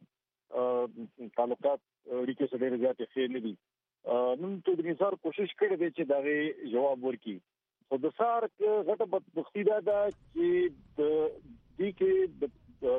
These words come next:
پرمختګ د نه کېدو غټ علت دا دی چې د پاکستان او هند دا د سارک ډېر غټ او مهم، آه، آه، مم-، ممبران دي، غړي دي. د دې دواړو چې اړیکې خراب دي، نو د سارک له کله نه چې راشو شوی تر اوسه پورې، آه، څه قابل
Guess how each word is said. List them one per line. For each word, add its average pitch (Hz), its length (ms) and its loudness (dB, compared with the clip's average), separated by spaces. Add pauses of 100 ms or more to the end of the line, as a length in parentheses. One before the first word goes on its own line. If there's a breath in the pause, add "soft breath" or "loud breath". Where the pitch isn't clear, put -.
(140)
پرمختګ 131 420 -2 (140)
د 143 100 -2
نه 208 140 -2
کېدو 127 240 0 (500)
غټ 202 200 0
علت 185 320 -2
دا 196 80 2
دی 190 80 -2
چې 165 200 -6
د 151 140 -2
پاکستان 165 600 -2
او 139 200 2
هند 139 180 -4 (400)
دا 185 160 2
د 170 120 -2
سارک 202 200 0 (100)
ډېر 185 140 2 (100)
غټ 180 140 -2 (240)
او 143 360 0
مهم، 156 260 0 (220)
آه، 123 480 2 (220)
آه، 110 420 2
مم-، 123 320 -4
ممبران 123 440 2
دي، 110 120 -6 (140)
غړي 123 240 0
دي. 98 60 -16 (200)
د - 40 -4 (100)
دې 208 160 2
دواړو 403 280 2
چې - 60 0 (100)
اړیکې 180 300 -2
خراب 180 280 2
دي، 185 160 -2
نو 165 120 0 (240)
د 127 160 -6
سارک 170 340 2
له 143 140 -6
کله 202 160 2
نه 175 80 -2
چې 170 160 -4
راشو 143 320 -4
شوی 175 180 2
تر 151 120 0
اوسه 151 240 -2
پورې، 135 260 0 (480)
آه، 135 240 2
څه 165 200 0 (120)
قابل 135 180 0